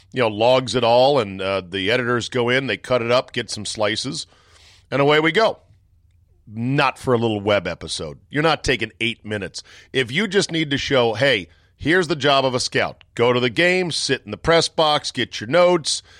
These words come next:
uh, look for this, look for that. Okay, do we have a shot of the sideline? There it is, real quick," and away we go.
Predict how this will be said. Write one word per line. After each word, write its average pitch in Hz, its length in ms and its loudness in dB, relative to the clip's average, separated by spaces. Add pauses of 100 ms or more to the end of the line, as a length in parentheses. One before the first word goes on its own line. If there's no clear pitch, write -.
(220)
uh, 113 240 4
look 139 280 0
for 123 120 -6
this, 165 320 0
look 131 240 0
for 127 100 -4
that. 156 340 0
Okay, 156 400 0
do 151 80 0
we 131 60 2
have 117 120 2
a 107 40 -2
shot 127 280 0
of 113 40 -2
the 110 60 -2
sideline? 156 580 2
There 113 220 2
it 117 60 0
is, 143 240 0
real 113 140 -2
quick," 208 460 -2
and 180 180 2
away 147 220 4
we 127 120 0
go. 104 240 -4